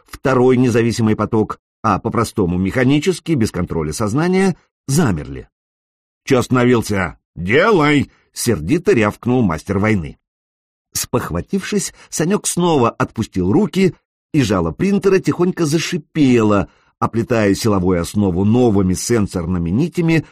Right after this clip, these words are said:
взамен выгоревших. Потом на сенсорное плетение надо будет наложить изоляционную пленку и врастить в нее противоимпульсную сетку.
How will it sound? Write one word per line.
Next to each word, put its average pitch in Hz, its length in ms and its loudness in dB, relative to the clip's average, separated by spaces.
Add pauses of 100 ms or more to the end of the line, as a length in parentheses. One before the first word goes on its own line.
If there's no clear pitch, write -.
(120)
взамен 92 400 -2
выгоревших. 85 720 -4 (680)
Потом 180 240 0
на 95 100 0
сенсорное 82 540 -4
плетение 131 560 0 (280)
надо 110 260 0
будет 110 260 0
наложить 95 500 -2 (120)
изоляционную 110 760 0
пленку 101 720 0 (340)
и 190 140 -2
врастить 104 420 -4
в 165 80 -6
нее 156 380 2 (120)
противоимпульсную 127 1160 0
сетку. - 560 -6